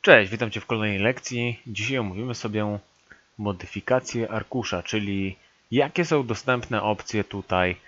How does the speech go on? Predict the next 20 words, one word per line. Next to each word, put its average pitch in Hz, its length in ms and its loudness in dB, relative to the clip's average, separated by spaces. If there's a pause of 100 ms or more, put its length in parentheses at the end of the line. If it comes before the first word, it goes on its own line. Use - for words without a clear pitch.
(400)
dla 117 160 4
naszego 120 380 2
arkusza 98 500 2
spod - 300 -6
prawego 92 680 2 (220)
klawisza 82 640 -4 (420)
myszy. 104 360 -2 (500)
I 208 160 0 (640)
przejdźmy 123 360 4
sobie 92 220 -8
zatem 90 320 -4
do 80 300 -6 (140)
Excela 127 600 -4
i 113 160 -6
pokażę 87 480 -6
Ci, 82 320 -10 (340)
jakie 131 340 4
mamy 95 240 -6
tutaj 90 440 -6 (420)
opcje. 101 380 -2